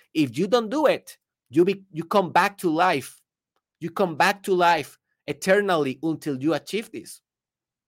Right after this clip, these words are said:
And that is a spiritual belief.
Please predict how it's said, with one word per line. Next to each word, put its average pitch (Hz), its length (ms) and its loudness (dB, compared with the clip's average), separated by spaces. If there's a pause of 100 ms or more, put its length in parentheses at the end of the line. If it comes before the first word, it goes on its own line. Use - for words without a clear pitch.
(1500)
And 127 160 -8
that 127 120 -4
is 143 140 -8
a 151 60 -8
spiritual 147 420 -4
belief. 165 400 -4